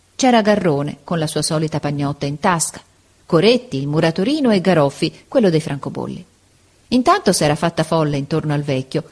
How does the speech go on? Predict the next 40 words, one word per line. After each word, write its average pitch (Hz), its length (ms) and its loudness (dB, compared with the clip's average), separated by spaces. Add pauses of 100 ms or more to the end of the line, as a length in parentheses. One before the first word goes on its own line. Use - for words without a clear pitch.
e 170 160 0
una 147 220 0
guardia 175 480 2
ed 220 140 2
altri 185 420 2
correvano 196 480 2
qua 214 240 2
e 147 80 0
là 196 260 2
minacciando 170 680 0
e 147 40 2
domandando: 139 720 -2 (360)
"Chi 349 140 4
è? 165 300 2
Chi 339 120 0
è 370 60 2
stato? - 540 0
Sei - 240 2
tu? 320 240 2 (240)
Dite 370 320 4
chi 339 140 2
è 302 40 4
stato!" 175 520 0 (340)
E 247 140 0
guardavan 220 480 2
le 160 100 0
mani 208 300 2
ai 156 100 0
ragazzi 175 580 0
se 151 200 -2
le 147 80 -2
avevan 139 340 0
bagnate 135 420 -2
di 143 120 -2
neve. 127 320 -2 (500)
Garoffi 151 480 0
era 135 140 -4
accanto 156 400 -2
a - 20 -2
me. 131 220 -2